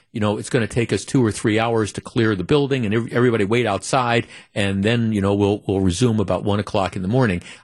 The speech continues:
I know they did that, you know, back in, what, the seventies for a Bruce Springsteen concert where there was a bomb threat.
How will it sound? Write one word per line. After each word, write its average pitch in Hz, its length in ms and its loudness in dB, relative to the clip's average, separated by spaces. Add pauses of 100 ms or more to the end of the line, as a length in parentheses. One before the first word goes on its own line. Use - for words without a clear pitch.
I 113 60 0
know 127 320 2
they 139 160 0
did 110 240 -2
that, 107 380 -2
you 110 100 -6
know, 98 100 2
back 104 300 -2
in, 95 80 -6
what, 87 140 -6
the - 80 -20
seventies 104 560 -2
for - 160 0
a 85 40 0
Bruce 113 360 0
Springsteen 113 580 -2
concert 90 500 -2
where 101 120 0
there 90 100 2
was 82 100 -4
a - 40 -10
bomb 110 260 0
threat. 107 380 -2